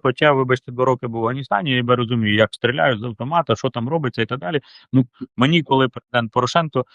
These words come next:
в свій час, коли я, е, забрав афганців з Верховної Ради і почав їздити по, під час ато по військових, е, частинах наших, чим допомогти, він говорить, «Може, ти станеш головою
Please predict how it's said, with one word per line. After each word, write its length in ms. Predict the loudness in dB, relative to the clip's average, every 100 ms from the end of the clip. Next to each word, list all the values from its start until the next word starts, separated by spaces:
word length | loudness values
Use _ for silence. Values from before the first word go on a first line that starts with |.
| _ -4
в 60 |
свій 120 | 0
час, 320 | 2 2 0 _ _ _
коли 240 | -2 0 2
я, 240 | 2 2
е, 320 | 0 -8 -12 -8
забрав 480 | -4 -2 2 2 2
афганців 680 | 0 -2 -6 -4 -8 -8 -14 -8
з 120 | -4
Верховної 440 | -2 -2 -2 0 0
Ради 280 | 0 0
і 60 | -2
почав 380 | -4 -2 0 0
їздити 420 | 0 0 -2 -4
по, 240 | -4 -4 -6 -12 -14 -16 _
під 140 | 0 2
час 260 | 2 2
ато 240 | 0 0 -4
по 180 | -2 -2
військових, 460 | -2 -2 0 -2 -4
е, 320 | -6 -4 -6 -6
частинах 440 | -6 -2 -2 0
наших, 280 | 2 0 -2
чим 200 | -4 -2
допомогти, 420 | -2 -4 -6 -4
він 80 | 0
говорить, 160 | 0 0 -4 -8
«Може, 180 | -2 -2
ти 120 | -2
станеш 320 | -2 -2 -4
головою 500 | -6 -6 -2 0 0